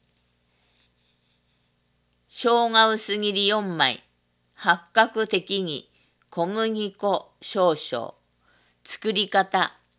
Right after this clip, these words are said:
一、豚バラを二枚重ね、一方から丸めて俵型にし、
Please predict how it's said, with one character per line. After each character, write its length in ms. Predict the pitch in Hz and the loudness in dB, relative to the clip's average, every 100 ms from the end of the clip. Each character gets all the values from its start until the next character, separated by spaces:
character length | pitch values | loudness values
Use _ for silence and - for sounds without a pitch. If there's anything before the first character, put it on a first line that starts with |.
| _ _ _ | _ _ _
一、 520 | 160 165 190 208 - _ _ _ _ - | -6 -6 0 -2 -2 _ _ _ _ -6
豚 300 | 185 220 220 | 0 4 6
バ 180 | 220 214 | 6 6
ラ 180 | 208 | 6
を 100 | 208 190 | 6 2
二 140 | 170 | 0
枚 300 | 180 196 190 | 2 2 0
重 340 | 240 202 185 | -4 -2 0
ね、 360 | 180 180 - - _ - | 0 -2 -4 -10 _ -8
一 160 | 165 - - | -8 -6 0
方 220 | 226 220 | 2 4
か 160 | 202 | 6
ら 140 | 180 160 | 6 6
丸 280 | 156 165 190 | 2 0 -2
め 140 | 196 | -2
て 180 | 185 165 | 0 -2
俵 500 | 165 156 180 196 202 | 2 4 6 6 4
型 300 | 196 185 190 | 0 0 0
に 160 | 180 | -2
し、 280 | 190 175 - | -6 -6 -8